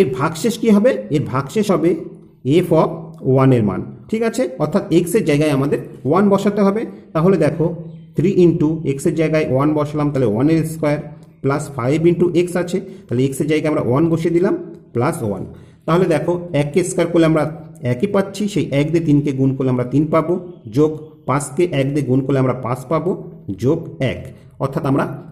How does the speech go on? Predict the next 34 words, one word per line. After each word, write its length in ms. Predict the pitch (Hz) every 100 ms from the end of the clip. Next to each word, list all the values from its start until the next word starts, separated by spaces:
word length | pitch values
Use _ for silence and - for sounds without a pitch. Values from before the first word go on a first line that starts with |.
| -
ভাগশেষ 340 | 127 - 190 -
কি 80 | 190
পেলাম? 200 | 190 220 - - -
আমরা 140 | 135 170 131
নয় 160 | 127 -
পেলাম। 200 | 101 - - _ -
তাহলে 200 | 170 220
দেখো, 140 | 170 156 120
ভাগশেষ 300 | 139 - 202 175
উপপাদ্য 300 | 180 185 180 185
প্রয়োগ 200 | 147 165 -
করে 120 | 147 151 - - 151
এই 80 | 202 120
ভাগটির 380 | 139 - 180 180 175 - -
ভাগশেষ 340 | 123 127 170 - 147
আমরা 140 | 151 - - - - 113
নয় 180 | 120 151
পেলাম। 220 | 165 185 233 208 165
এখানে 220 | 160 202 240
করেও 200 | 151 180 226
আমরা 140 | 165 160
কি 80 | 170 165
পেয়েছিলাম? 360 | 185 185 208 - - - 123
আমরা 140 | 165 147
নয় 140 | 143 170
পেয়েছিলাম। 340 | 196 - 220 - - -
এটি 100 | 160 240
তো 160 | - 220
আমি 80 | 214
তোমাদের 240 | 196 196 160
বোঝানোর 320 | 139 156 202 196
জন্য 140 | 165 165
এখানে 220 | 151 160 202 - - -
x 20 | 135